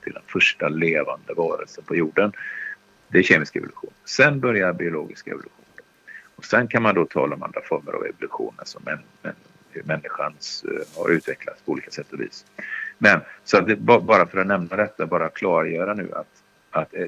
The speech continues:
det här, nu snackar jag om evolution i dess bredaste bemärkelse. Materiens ursprung,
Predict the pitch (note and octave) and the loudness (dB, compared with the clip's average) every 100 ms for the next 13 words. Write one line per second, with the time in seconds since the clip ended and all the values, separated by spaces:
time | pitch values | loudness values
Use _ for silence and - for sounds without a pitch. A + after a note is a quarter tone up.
0 | E2 E2 G2 F#2+ - G#2 F#2+ F#2+ D#2 D#2 | -2 4 6 4 2 -4 -2 -4 -4 -4
1 | D#2 D#2 D#2+ F2+ D#2+ - - - F2 E2 | -6 -8 -6 -4 -4 -6 -10 -6 -2 0
2 | - - - D#2 D#2 - - - _ _ | -2 -6 -8 -4 -6 -6 -4 -4 _ _
3 | _ _ _ _ _ _ - F2 E2+ - | _ _ _ _ _ _ -6 0 2 6
4 | G2 F2+ F2 A2 F#2 - A2 A2 | 6 6 4 4 4 2 2 2